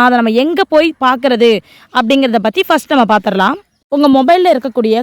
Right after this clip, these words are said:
Chrome browser வந்து first of all போய்க்கோங்க. அங்க போனதுக்கு அப்புறம் பாத்தீங்கன்னா, உங்க மொபைல்ல என்ன பண்றீங்கன்னா, ஃபர்ஸ்ட் நீங்க வந்து ரொட்டேட் பண்ணிக்கோங்க.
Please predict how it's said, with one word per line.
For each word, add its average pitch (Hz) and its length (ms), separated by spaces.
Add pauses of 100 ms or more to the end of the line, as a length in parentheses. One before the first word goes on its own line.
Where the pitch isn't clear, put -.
(120)
Chrome 330 240
browser 254 320
வந்து 214 180
first 214 240
of 226 120
all 240 180
போய்க்கோங்க. 214 520 (340)
அங்க 294 200 (100)
போனதுக்கு 311 420
அப்புறம் 269 200
பாத்தீங்கன்னா, 233 340
உங்க 254 240
மொபைல்ல 214 400
என்ன 247 240
பண்றீங்கன்னா, 220 500
ஃபர்ஸ்ட் 240 280
நீங்க 302 180
வந்து 226 160
ரொட்டேட் 254 380
பண்ணிக்கோங்க. 202 440